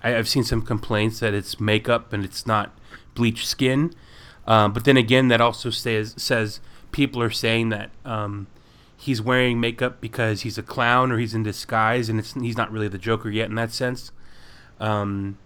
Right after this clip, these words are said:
I've seen people say that, you know, maybe he'll eventually meet up with Batman, who knows, in this movie or what. But, uh, something that we saw, I think today or the day before,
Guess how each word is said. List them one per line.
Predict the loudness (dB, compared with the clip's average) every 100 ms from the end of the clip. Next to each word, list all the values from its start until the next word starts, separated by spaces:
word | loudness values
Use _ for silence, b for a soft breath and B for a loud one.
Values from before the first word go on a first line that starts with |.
| -14 -6
I've | -6
seen | -4 -6
people | -6 -6
say | -2 0
that, | 0 -2 -4
you |
know, | -6
maybe | -2 -2 -2 -4
he'll | -2 -2 -4
eventually | -6 -8 -8 -6 -4 -6 b b b b b b b -18 -4
meet | -2 -2 -2
up | -4 -4
with | -4 -2
Batman, | -2 -2 -4 -4
who | -2 -2 0
knows, | 0 0 -2
in |
this | -6 -6
movie | -6 -4 -4
or | -2
what. | -4 -4 -8 -8
But, | -6 -4
uh, | -6 -8 -12 -20 -12
something | 2 4 4 2
that | 2 0
we | -2
saw, | -2 0 0 -2 -8 -20 -20 -20 -20 -12
I | -8
think | -8 -8
today | -4 -2
or | -2
the | -2
day | -4
before, | -6 -4 0 0